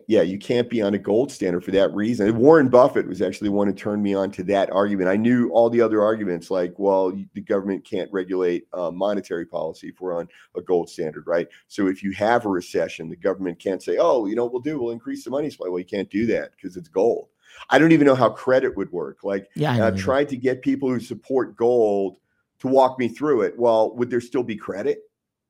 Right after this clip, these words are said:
Speaker 1: Like, would I still be able to go to the bank and, and borrow money? 'Cause, 'cause you're arguing that if we have gold, we'll only spend what we have and we'll eliminate debt. Okay, well, so, so there's gonna be no credit.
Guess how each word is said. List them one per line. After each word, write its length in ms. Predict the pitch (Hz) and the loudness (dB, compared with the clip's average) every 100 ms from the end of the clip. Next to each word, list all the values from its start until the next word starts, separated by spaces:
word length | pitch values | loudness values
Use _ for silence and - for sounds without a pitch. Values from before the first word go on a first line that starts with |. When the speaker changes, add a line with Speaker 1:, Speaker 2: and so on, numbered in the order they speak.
| _ _ _ _ | _ _ _ _
Speaker 1:
Like, 160 | 113 113 | -2 2
would 80 | 120 | 0
I 60 | |
still 220 | 113 139 | 0 -4
be 100 | 127 | 0
able 120 | 123 110 | 0 0
to 60 | |
go 120 | 107 | 0
to 80 | 113 | 0
the 80 | 107 | -2
bank 380 | 87 104 101 107 | -4 -4 -6 -6
and, 200 | 104 101 | -6 -4
and 140 | 110 101 | -8 -4
borrow 300 | 104 98 92 | -2 0 -2
money? 400 | 117 160 - _ _ _ | -4 -6 -8 _ _ _
'Cause, 200 | 113 107 | -6 -6
'cause 240 | - 104 | -12 -10
you're 220 | 110 107 104 | -6 -4 -2
arguing 540 | 120 120 117 110 104 | -2 -2 -4 -2 -2
that 320 | 98 101 - _ _ _ | -2 -4 -8 _ _ _
if 140 | 101 | -6
we 80 | 113 | 0
have 180 | 113 101 | 0 0
gold, 320 | 123 131 117 | 0 2 0
we'll 200 | 107 98 | -2 -4
only 180 | 113 113 | -4 -4
spend 360 | 110 - 110 104 | -8 -6 -6 -6
what 100 | - | -6
we 140 | 104 | -6
have 480 | 104 131 117 90 82 _ _ _ _ _ _ _ _ | -4 -4 -4 -8 -10 _ _ _ _ _ _ _ _
and 100 | 117 | -4
we'll 100 | 107 | -2
eliminate 440 | 110 113 107 101 - | -2 -2 -2 -4 -6
debt. 420 | - 135 82 _ _ | -4 -4 -8 _ _
Okay, 340 | 95 95 117 104 | -20 -16 -10 -8
well, 180 | 101 92 | -8 -8
so, 180 | 110 | -10
so 160 | 101 110 | -10 -10
there's 160 | 104 101 | -12 -8
gonna 120 | 107 | -6
be 60 | |
no 200 | 104 101 | -4 -4
credit. 560 | 104 101 101 139 131 | -6 -6 -6 -6 -8